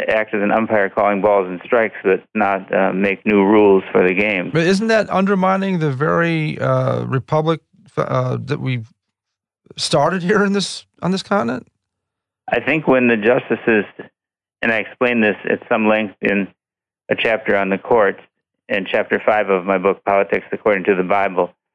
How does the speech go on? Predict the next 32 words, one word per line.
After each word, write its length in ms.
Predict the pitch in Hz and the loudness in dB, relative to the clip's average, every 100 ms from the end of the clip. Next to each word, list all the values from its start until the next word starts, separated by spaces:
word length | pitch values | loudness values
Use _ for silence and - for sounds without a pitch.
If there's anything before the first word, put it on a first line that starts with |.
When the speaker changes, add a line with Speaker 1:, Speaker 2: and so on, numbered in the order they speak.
| _ _ | _ _
Speaker 1:
when 120 | - 110 | 0 0
the 80 | |
justices 560 | 101 120 139 147 - 117 - | 2 2 2 -2 0 0 0
began 420 | 107 107 110 107 - | -4 -2 -2 -4 0
to 320 | 104 - - - _ _ _ _ | 2 2 -2 -12 _ _ _ _
take 140 | 120 117 | -2 -2
to 60 | - | -2
themselves 600 | 120 104 - 117 110 101 - - | -2 0 2 2 2 -2 -8 -2
the 120 | 107 | 0
idea 360 | 104 113 107 | 0 2 2
that 60 | 101 | 4
they 120 | 113 | 0
should 360 | 113 - 104 90 _ _ _ _ _ _ _ _ | 0 0 0 -2 _ _ _ _ _ _ _ _
make 220 | - 120 139 | -4 0 0
up 160 | 117 | 0
new 320 | 117 127 131 | 2 4 6
rights 320 | 117 113 113 - | 6 4 0 -2
and 180 | 104 101 | 0 2
new 300 | 113 120 117 | 4 4 6
laws, 480 | 107 107 107 104 101 _ _ - | 4 4 4 2 0 _ _ -6
uh, 100 | - - | -6 -2
based 280 | 117 110 - | -2 -2 -2
on 180 | 107 98 | -2 0
some 160 | 113 104 | -2 -2
principle 480 | 131 120 101 104 98 | -2 -4 -2 2 2
that 140 | 98 | 2
they 160 | 107 95 | -2 0
saw 160 | 113 101 | 0 2
somewhere 280 | - 110 107 | 0 2 2
in 100 | 101 | 2
the 80 | 98 | -2
Constitution, 840 | - 101 95 104 117 104 - 98 | -2 -4 -4 -2 0 2 0 -6